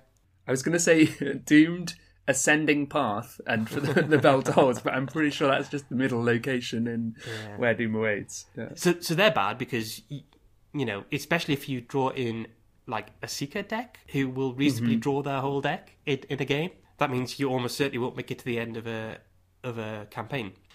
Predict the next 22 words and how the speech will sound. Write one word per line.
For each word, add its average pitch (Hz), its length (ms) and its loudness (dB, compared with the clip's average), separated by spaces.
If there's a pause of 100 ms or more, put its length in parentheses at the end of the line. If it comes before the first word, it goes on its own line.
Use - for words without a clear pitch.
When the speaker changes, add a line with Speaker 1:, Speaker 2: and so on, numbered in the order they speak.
(280)
Speaker 1:
Mm, 117 360 2 (180)
yeah. 120 240 2 (160)
Speaker 2:
But, 131 420 4
you 165 120 4
Speaker 1:
And - 80 4
Speaker 2:
know, - 60 4
Speaker 1:
it's, 196 120 2
th-, - 240 0
Speaker 2:
on, 180 100 6
Speaker 1:
they're 180 120 10
Speaker 2:
on, - 20 12
Speaker 1:
bad 208 220 12
Speaker 2:
on 190 60 8
Speaker 1:
in 165 40 2
a - 40 4
Speaker 2:
the - 40 4
other 170 80 6
Speaker 1:
different 156 220 -2
Speaker 2:
side, - 40 2
Speaker 1:
way, 151 180 8
aren't 131 200 2
they? 110 320 -2